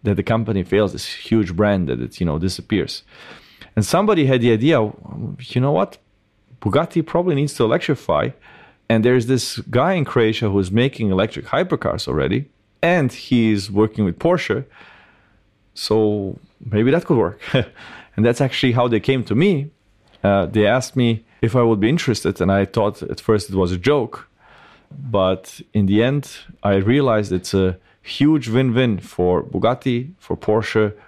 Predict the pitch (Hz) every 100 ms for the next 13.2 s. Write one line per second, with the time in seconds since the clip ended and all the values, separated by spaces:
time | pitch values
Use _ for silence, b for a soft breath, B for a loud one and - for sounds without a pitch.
0 | B - 92 107 107 - 98 98 95 90
1 | - - 87 - 120 - - b b _
2 | - 85 92 101 - 92 90 92 B B
3 | B - 110 98 104 95 107 120 127 117
4 | 107 101 104 104 98 98 92 95 90 101
5 | 101 104 98 104 101 190 - 185 196 226
6 | - 220 - B B B B B B 117
7 | 127 131 165 - 139 165 143 123 151 113
8 | - B B B B B B B - -
9 | 180 180 240 143 143 165 - - 123 110
10 | 107 135 123 131 - 127 123 120 104 107
11 | - 120 - 120 107 98 95 113 120 127
12 | 117 101 - - 110 110 98 120 113 95
13 | 76